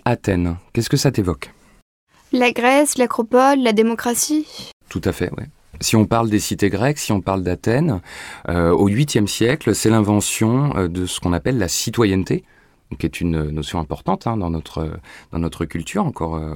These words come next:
Speaker 1: aujourd'hui. Et c'est évidemment au cinquième siècle avant Jésus-Christ, euh, l'apogée de cette, euh, cité, parmi d'autres, euh, Athènes, et l'invention de ce qu'on a appelé la démocratie.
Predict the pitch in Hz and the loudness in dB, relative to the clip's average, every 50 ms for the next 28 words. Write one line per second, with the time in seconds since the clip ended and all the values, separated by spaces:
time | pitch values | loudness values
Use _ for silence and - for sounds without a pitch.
0 | - - 90 85 78 82 80 85 95 123 180 - - - _ - - - - - | -6 -6 -4 -4 -2 -2 -2 -2 -4 -6 -6 -8 -12 -18 _ -20 -20 -20 -20 -20
1 | - - - - - - 113 107 - 120 117 127 131 120 117 104 104 117 139 170 | -20 -12 -8 -4 -4 -4 -4 -4 -4 -4 -2 -2 0 0 0 0 0 0 0 2
2 | 170 147 - - - 151 151 - 147 139 131 - - 135 135 - 117 104 98 101 | 2 0 0 0 0 -2 0 0 0 0 0 0 -2 -2 -2 -2 -4 -4 -2 -2
3 | 107 98 101 95 90 90 92 - - - - 120 135 180 208 - - - - - | -2 -2 -2 -4 -4 -6 -8 -8 -6 -4 -4 -2 -2 -4 -6 -8 -12 -16 -20 -20
4 | - - - - - 82 80 78 78 80 85 95 110 110 - - 127 127 123 113 | -20 -20 -14 -10 -6 -6 -4 -2 -2 -2 0 0 -2 -2 -2 2 4 4 4 4
5 | 107 120 131 135 127 - - 80 82 87 98 104 - - - 95 92 - - - | 2 2 0 0 0 -2 -8 -10 -4 0 0 0 0 0 -2 -2 -4 -4 -6 -6
6 | 80 78 80 76 - - - - - - - 101 87 - - 170 208 214 - 92 | -6 -6 -6 -8 -10 -10 -8 -6 -4 -4 -4 -4 -4 -2 0 0 0 -2 -4 -6
7 | 82 87 87 90 95 120 175 208 - - 90 85 80 76 - - 98 92 - - | -4 -4 -4 -2 0 -2 -2 -2 -2 -4 -4 -4 -6 -6 -6 -8 -8 -6 -4 -2
8 | 101 104 165 180 113 87 - - - - - - - - _ - 117 120 131 143 | -2 0 0 -2 -2 -4 -6 -10 -16 -20 -20 -20 -20 -20 _ 2 4 4 6 4
9 | 135 - - 95 95 98 104 107 110 98 95 104 101 90 - - - 123 131 143 | 4 0 0 0 0 2 2 2 2 2 2 0 0 0 -2 -2 -2 0 0 0
10 | 156 156 135 110 101 90 101 98 - - - - _ _ _ _ - - 95 87 | 0 -2 -2 -2 -2 -2 -2 -2 -2 -4 -8 -10 _ _ _ _ -8 -4 -2 -2
11 | 85 85 80 78 73 - - 95 110 123 143 139 117 95 90 82 87 85 92 104 | 0 -2 -2 -4 -6 -6 -2 0 2 2 2 2 0 -2 -2 -4 -4 0 2 2
12 | 104 110 110 - - - 107 101 - - - 82 - | 2 2 0 -2 -4 -4 -6 -6 -6 -6 -8 -10 -10